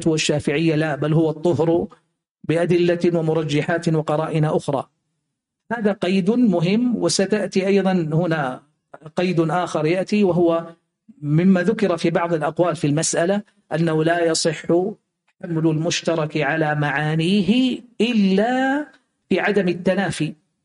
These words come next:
يعني ألا يكون المعنيان متنافيين. يعني مثلًا في الآية ما أحد قال: "والمطلقات يتربصن بأنفسهن ثلاثة قروء"، هو الحيض والطهر معا، لأنه إما هذا وإما هذا.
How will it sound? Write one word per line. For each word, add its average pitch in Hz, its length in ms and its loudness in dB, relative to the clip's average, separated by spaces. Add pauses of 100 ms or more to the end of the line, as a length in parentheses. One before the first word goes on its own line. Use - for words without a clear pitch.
(400)
يعني 156 260 0
ألا 190 220 2
يكون 175 360 0
المعنيان 165 840 0
متنافيين. 160 840 -2 (380)
يعني 143 200 0
مثلًا 185 300 0
في 160 120 -2
الآية 170 460 -2 (220)
ما 196 220 2
أحد 185 220 -4
قال: 180 260 -2
"والمطلقات 170 760 0
يتربصن 165 640 -2
بأنفسهن 160 680 0
ثلاثة 165 500 -2
قروء"، 170 380 0
هو 170 120 2
الحيض 170 340 0
والطهر 160 480 2
معا، 135 260 0
لأنه 190 340 0
إما 262 260 6
هذا 226 340 2
وإما 185 380 0
هذا. 123 320 -4